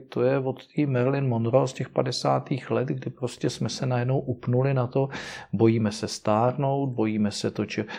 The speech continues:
prostě furt musíme být krásný, úspěšný. Úspěch znamená co? Bohatý, to znamená oblíkat se do krásných věcí, jezdit v krásných autech, že jo?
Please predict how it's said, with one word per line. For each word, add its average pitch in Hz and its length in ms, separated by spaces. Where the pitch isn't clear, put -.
prostě - 300
furt - 280
musíme 120 360
být 92 160
krásný, 113 680
úspěšný. 120 760
Úspěch 98 400
znamená 101 460
co? 120 180
Bohatý, 101 600
to 120 120
znamená 101 240
oblíkat 104 520
se 110 120
do 107 80
krásných 101 560
věcí, 113 340
jezdit 90 260
v - 60
krásných 101 540
autech, 110 420
že 110 80
jo? 127 100